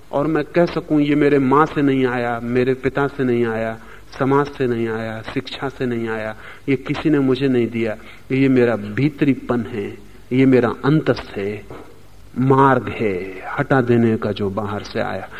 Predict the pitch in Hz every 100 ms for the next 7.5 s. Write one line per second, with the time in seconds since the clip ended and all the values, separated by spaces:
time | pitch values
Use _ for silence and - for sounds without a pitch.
0 | - - 220 214 143 170 180 165 139 135
1 | 117 131 135 135 - 143 139 131 135 -
2 | - - - - - - - - - -
3 | - - - - - - - - - -
4 | - - - - 208 247 262 269 262 208
5 | 196 190 220 - 233 202 202 202 226 220
6 | 202 185 190 - 277 208 185 175 208 214
7 | 208 233 247 254 302